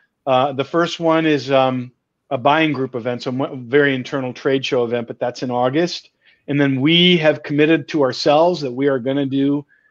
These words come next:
the cedia Expo, which is in beautiful Indianapolis. Um, and we're going to do Rocky Mountain Audio Fest, and we're gonna, which is in Denver,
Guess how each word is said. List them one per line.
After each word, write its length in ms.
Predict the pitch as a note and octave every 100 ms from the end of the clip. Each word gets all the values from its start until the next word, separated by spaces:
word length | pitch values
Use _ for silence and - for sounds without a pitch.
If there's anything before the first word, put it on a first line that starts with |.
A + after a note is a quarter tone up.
| _ _ -
the 100 | C3
cedia 560 | - E3+ D#3+ D3+ D#3+
Expo, 460 | D#3 D3+ - F#3 F3
which 200 | C#3+ -
is 160 | B2+
in 360 | C3+ B2+ B2+ C3+ _ _ _ -
beautiful 420 | C#3 D3 C#3 D3+
Indianapolis. 1040 | C#3 C3+ B2+ C3+ D3 E3 F#3 G3 F#3+ - - - _ _ -
Um, 480 | C3 B2+ B2 B2 C3 -
and 240 | C#3 C3
we're 140 | C3 C3
going 280 | D3 D#3 D#3
to 100 | C3+
do 160 | C#3
Rocky 360 | C3+ C#3 D3+ E3
Mountain 400 | D3+ D3 D#3+ C#3+ C#3
Audio 400 | C3 D3+ D#3+ E3
Fest, 600 | E3 D#3+ F3+ F3+ - _ _
and 140 | C3+
we're 80 | B2+
gonna, 320 | C3 D3 C#3+ -
which 260 | C3 C3+ C#3+
is 120 | B2+
in 180 | C3 A#2
Denver, 580 | B2+ C#3 D3 F#3 F#3+